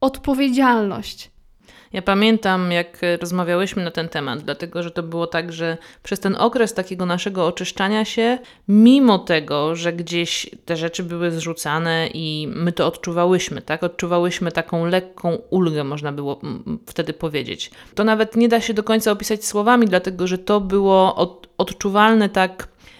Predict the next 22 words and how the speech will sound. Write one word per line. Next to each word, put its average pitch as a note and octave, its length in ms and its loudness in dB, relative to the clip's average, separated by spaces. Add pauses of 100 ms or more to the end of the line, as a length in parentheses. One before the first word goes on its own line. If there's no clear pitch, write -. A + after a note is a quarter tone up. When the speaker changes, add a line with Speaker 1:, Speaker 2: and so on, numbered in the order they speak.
Speaker 2:
emocjonalnie, F#3+ 960 4
trochę F#3+ 320 -2
w G3 80 -12
ciele, F3 540 2
trochę F3+ 300 0
tak F#3 180 -4
jakby F#3 220 -2
naprawdę F#3 520 2
ktoś E3 260 -8
coś E3 260 -6
zdjął D#3+ 220 -4
na D#3+ 100 -4
przykład D#3+ 320 -8
z D3+ 80 -12
barków. D#3+ 680 -2 (140)
Speaker 1:
Tak, D#4+ 200 2
ale C4 200 4
ta C4+ 160 0
ulga D4 340 2
niestety C#4+ 420 0
była C#4+ 460 4
chwilowa. A3+ 460 0